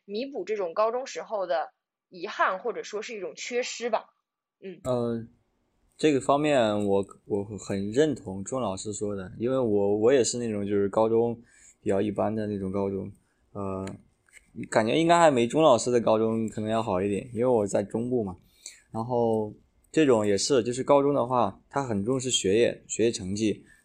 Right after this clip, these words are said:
Speaker 2: 他对于其他的一些活动啊，一些其他方面的东西涉及非常少，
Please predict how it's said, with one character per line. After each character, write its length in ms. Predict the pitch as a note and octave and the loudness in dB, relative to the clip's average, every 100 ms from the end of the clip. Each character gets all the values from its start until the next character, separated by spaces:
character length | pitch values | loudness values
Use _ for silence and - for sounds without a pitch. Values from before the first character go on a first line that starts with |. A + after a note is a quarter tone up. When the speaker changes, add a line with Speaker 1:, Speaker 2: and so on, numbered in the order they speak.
| - | -8
Speaker 2:
他 100 | B2+ | 0
对 200 | C3 A#2+ | 2 2
于 60 | |
其 160 | G#2+ A2 | 0 -2
他 140 | A2 | 0
的 140 | B2 B2+ | 0 0
一 40 | |
些 160 | A#2 C3 | 2 0
活 280 | - G#2 G#2+ | 2 0 2
动 180 | C#3 | 2
啊， 220 | B2 G#2 G#2 | 2 2 0
一 60 | |
些 340 | F#2+ A2 A2 A2 | -2 0 0 0
其 140 | - | -2
他 120 | A2+ | -2
方 160 | B2+ C#3 | 0 0
面 160 | D3 | 0
的 240 | A2+ G2+ G2 - - _ | 0 -2 -6 -16 -20 _
东 120 | B2+ | -6
西 160 | B2+ A#2 | -2 -2
涉 180 | - C#3 | 0 0
及 140 | A2+ | -2
非 160 | A2+ C#3 | -2 -2
常 160 | B2 | 0
少， 280 | B2 - - | 0 -2 -4